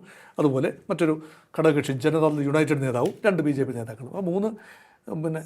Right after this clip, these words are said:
ഒരു, ഒരു കോൺഗ്രസ് നേതാവ്, ഒരു ഡി എം കെ നേതാവ്, ഒരു എൻ സി പി നേതാവ്, ഒരു ജെ ഡി യു നേതാവ്, ഒരു, പിന്നെ, ശിവസേന നേതാവ്, രണ്ട് ബി ജെ പി നേതാക്കൾ. അതാണ് അതിൻ്റെ ഒരു നേതാക്കൾ, അതാണ് ഒരു കോമ്പോസിഷൻ.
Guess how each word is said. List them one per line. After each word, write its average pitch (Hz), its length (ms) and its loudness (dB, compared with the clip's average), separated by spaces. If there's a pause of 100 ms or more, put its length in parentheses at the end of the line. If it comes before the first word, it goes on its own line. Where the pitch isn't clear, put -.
ഒരു, 170 200 -2
ഒരു 170 120 0
കോൺഗ്രസ് 165 320 0
നേതാവ്, 165 340 2 (440)
ഒരു 143 100 2
ഡി 139 100 0
എം 160 160 6
കെ 175 100 2
നേതാവ്, 170 380 0 (400)
ഒരു 147 220 2 (400)
എൻ 135 120 0
സി 160 100 0
പി 170 140 2
നേതാവ്, 165 420 2 (380)
ഒരു 143 200 2 (120)
ജെ 143 220 4
ഡി 160 100 2
യു 180 100 4
നേതാവ്, 175 460 2 (420)
ഒരു, 160 200 2 (540)
പിന്നെ, 147 160 -6 (460)
ശിവസേന 180 400 6
നേതാവ്, 180 440 6 (400)
രണ്ട് 160 220 2
ബി 139 100 0
ജെ 135 140 0
പി 127 100 -4
നേതാക്കൾ. 113 420 -4 (340)
അതാണ് 135 240 -4
അതിൻ്റെ 165 180 -8
ഒരു 220 160 -10 (280)
നേതാക്കൾ, 175 480 2
അതാണ് 180 260 -2
ഒരു 117 100 -4
കോമ്പോസിഷൻ. 156 580 0